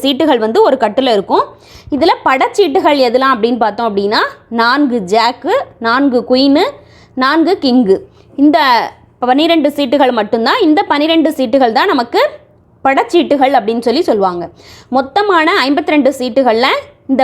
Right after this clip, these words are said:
பன்னிரெண்டு சீட்டுகள் மட்டும்தான் கிடைப்பதற்கான நிகழ்தகவு நமக்கு கேட்டிருக்காங்க.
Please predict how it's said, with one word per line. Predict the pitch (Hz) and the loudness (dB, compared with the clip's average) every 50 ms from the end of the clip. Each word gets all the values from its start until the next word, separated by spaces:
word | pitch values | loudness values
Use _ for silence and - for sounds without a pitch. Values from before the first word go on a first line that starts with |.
| 254 - | 0 0
பன்னிரெண்டு | 269 269 302 381 415 415 370 302 302 302 | -2 -2 0 0 0 2 2 0 0 0
சீட்டுகள் | 294 285 294 262 359 339 294 277 254 | -2 -4 -2 0 0 2 2 2 0
மட்டும்தான் | 240 226 - 262 262 285 330 - - - | -2 -2 -2 -2 0 0 -2 -2 -2 -2
கிடைப்பதற்கான | 277 254 269 269 302 277 269 262 269 247 247 330 392 | 0 0 0 0 0 -2 -2 -2 -2 -2 0 0 2
நிகழ்தகவு | 320 277 294 285 277 269 247 240 277 349 | 2 2 2 2 2 0 0 0 0 0
நமக்கு | 339 269 262 - 285 269 | 0 0 -2 -2 -4 -4
கேட்டிருக்காங்க. | 226 190 202 175 185 180 175 170 | -4 -4 -4 -8 -8 -8 -8 -8